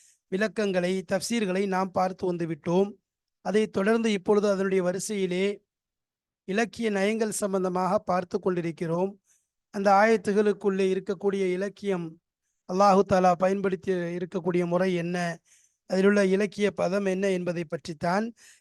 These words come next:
இன்ஷா அல்லாஹ் நாம் பார்க்க இருக்கிறோம். அதனுடைய ஆயத்துக்களைத்தான் இங்கு கொண்டு வந்திருக்கின்றோம்.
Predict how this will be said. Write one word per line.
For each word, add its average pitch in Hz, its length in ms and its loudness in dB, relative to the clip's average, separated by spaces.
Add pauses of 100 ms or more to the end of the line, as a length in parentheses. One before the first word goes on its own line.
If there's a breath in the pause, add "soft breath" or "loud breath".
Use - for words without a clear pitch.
(120)
இன்ஷா 208 260 2
அல்லாஹ் 185 300 2
நாம் 180 220 -2
பார்க்க 180 340 -4
இருக்கிறோம். 175 600 -2 (360)
அதனுடைய 214 400 2
ஆயத்துக்களைத்தான் 202 800 0
இங்கு 190 220 -2
கொண்டு 196 300 -2
வந்திருக்கின்றோம். 175 640 -2